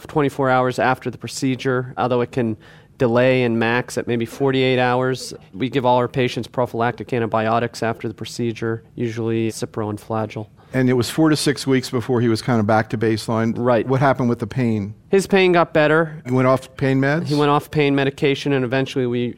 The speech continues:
Speaker 1: did another chemoembolization on him.
Speaker 2: It sounds like it wasn't necessarily that easy.
Speaker 1: No,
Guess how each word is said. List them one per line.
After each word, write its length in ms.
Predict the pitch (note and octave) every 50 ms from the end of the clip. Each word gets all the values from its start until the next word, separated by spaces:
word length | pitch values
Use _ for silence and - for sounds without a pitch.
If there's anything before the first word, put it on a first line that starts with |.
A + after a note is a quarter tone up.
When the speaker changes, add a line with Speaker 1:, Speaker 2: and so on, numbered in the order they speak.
| - -
Speaker 1:
did 140 | - C#3 A#2+
another 260 | B2+ B2 B2 A#2+ A#2
chemoembolization 960 | - - - B2 A#2 A#2 A2+ A2+ A2 A2+ G#2 A2 A2+ A2+ A2 - - A2+ A2
on 120 | G#2+ G#2+
him. 160 | G#2+ A#2+ A#2 - - -
Speaker 2:
It 160 | - A#2 A2
sounds 280 | - D3+ E3 G#3 B3 A#3+
like 80 | A3+ F3+
it 40 | C#3+
wasn't 300 | C3 C#3 D3+ C#3+ C#3+ C#3
necessarily 760 | C#3+ C#3 C3 - - B2+ A#2+ C#3 C#3 C3+ C3 B2 B2+ B2+ B2+
that 300 | A#2 B2 B2+ B2+ B2+ B2+
easy. 400 | B2+ C3+ D3+ C3+ A2+ G2+ F2 F#2 A#2
Speaker 1:
No, 320 | D3+ D#3 D3 C3 A2+ -